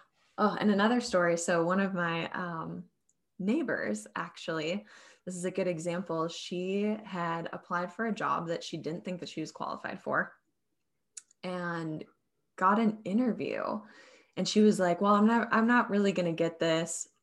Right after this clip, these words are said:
I'm not attached to it." So not in, like, the, um, not in necessarily the negative mindset, but in the unattached mindset where she was like, "Well, I'm probably not gonna get it, but I'm gonna go for practice and I'm gonna have fun and just, like, let it be what it is."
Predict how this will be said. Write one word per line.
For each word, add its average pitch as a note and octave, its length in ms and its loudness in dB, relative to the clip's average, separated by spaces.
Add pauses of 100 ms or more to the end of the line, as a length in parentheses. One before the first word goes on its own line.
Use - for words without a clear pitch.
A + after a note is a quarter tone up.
I'm E3 560 -2
not G#3 240 6
attached F#3+ 480 0
to E3+ 80 4
it." - 80 -2
So A#3 100 2
not E4 220 6
in, D#4+ 100 4
like, C4+ 260 2
the, E3+ 460 2
um, E3+ 440 -2 (920)
not B3+ 180 4
in B3 200 6
necessarily F#3+ 440 2
the E3+ 80 -2
negative E3 360 -2
mindset, B3 380 0
but F#3 100 -2
in F#3 100 0
the - 160 -4
unattached F3+ 600 -2
mindset F#3 480 -2
where F3 120 -2
she - 120 -4
was F3 120 -2
like, F3+ 180 0
"Well, C#4+ 300 4 (960)
I'm C4+ 100 2
probably F#4+ 240 6
not D#4+ 180 8
gonna B3 140 6
get A3 140 6
it, A3 80 4
but G3+ 100 2
I'm F#3+ 120 4
gonna A3 140 4
go A3+ 120 2
for A3 140 -2
practice - 580 -4
and F3 140 -2
I'm F3 100 0
gonna A3+ 120 4
have A#3+ 200 2
fun F#3 420 2
and D#3+ 380 -2
just, E3 260 -6
like, F3 300 -2
let E3+ 160 2
it D#3+ 80 -2
be D#3 140 2
what D#3 140 2
it D3+ 120 0
is." - 380 -2